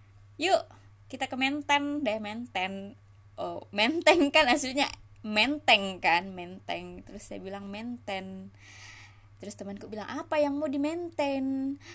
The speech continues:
Bilang, "Oh, bukan, Menteng." Eh, Menteng pakai N G. Jadi kayak, "Mau keren, mau terlihat keren, tapi of course." Tapi untung mereka paham sih. Maksudnya teman-temanku juga, tongkronganku kayak, "Hah,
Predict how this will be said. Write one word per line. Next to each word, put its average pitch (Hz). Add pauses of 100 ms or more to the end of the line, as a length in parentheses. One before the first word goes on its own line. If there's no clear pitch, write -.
(140)
Bilang, 208
"Oh, 320
bukan, 320
Menteng." 269
Eh, -
Menteng 226
pakai 233
N 214
G. 233 (600)
Jadi 196
kayak, 196 (400)
"Mau 233
keren, 185 (560)
mau 254
terlihat 226
keren, 185
tapi 220
of -
course." -
Tapi 208
untung 262
mereka 247 (480)
paham 196
sih. 175
Maksudnya 196
teman-temanku 175
juga, 202 (320)
tongkronganku 185
kayak, 185
"Hah, -